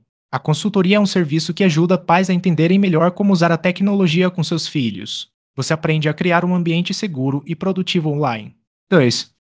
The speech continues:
Como ganhar dinheiro na internet com consultoria para pais e filhos em educação digital.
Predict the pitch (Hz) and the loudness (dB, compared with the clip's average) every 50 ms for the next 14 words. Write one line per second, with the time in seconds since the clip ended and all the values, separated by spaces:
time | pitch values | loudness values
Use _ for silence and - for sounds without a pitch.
0 | _ _ - 247 269 247 254 233 190 151 143 151 147 165 175 180 170 160 151 156 | _ _ -4 -2 0 2 2 4 4 4 4 2 2 4 4 4 4 4 2 2
1 | 143 139 160 190 - 220 202 185 180 185 185 - - - 208 196 196 190 185 180 | 2 2 0 2 2 2 4 4 4 4 2 0 0 0 0 0 2 2 2 2
2 | - 214 185 196 185 175 180 175 175 170 165 160 160 - 156 160 170 175 - - | 0 0 0 2 2 4 4 2 2 0 -2 -2 0 2 2 2 2 0 -2 -2
3 | - 185 - - - 151 135 139 135 123 151 180 208 220 202 208 208 208 196 - | -4 -6 -4 -4 -4 -2 0 0 0 2 2 4 4 4 2 2 2 2 2 2
4 | - 196 202 202 208 175 180 175 - 143 123 113 110 127 123 | 2 4 4 4 4 2 2 0 0 -2 -2 -2 -6 -10 -14